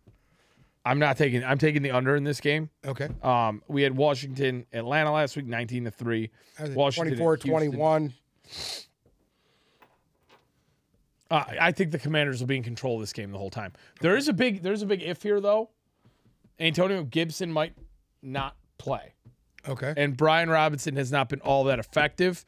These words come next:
Speaker 2: He was last week. He had over a hundred yards. He, he looked nice.
Speaker 1: Either way, I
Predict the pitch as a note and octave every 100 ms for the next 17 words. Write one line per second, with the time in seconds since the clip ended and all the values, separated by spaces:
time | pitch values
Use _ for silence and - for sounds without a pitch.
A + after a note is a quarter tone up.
0 | _ - D#3 C#3+ B2+ C#3 B2+ B2 A#2+ C3
1 | B2 A#2+ A2+ C3 B2 B2 B2 A2+ - C3
2 | A#2 B2 A#2+ A2+ A#2+ A2+ G2+ - _ _
3 | _ _ _ _ _ _ - - F#3 G3+
4 | F3 G3 F3 D#3+ C3+ C3 - _ _ _
5 | _ _ _ _ -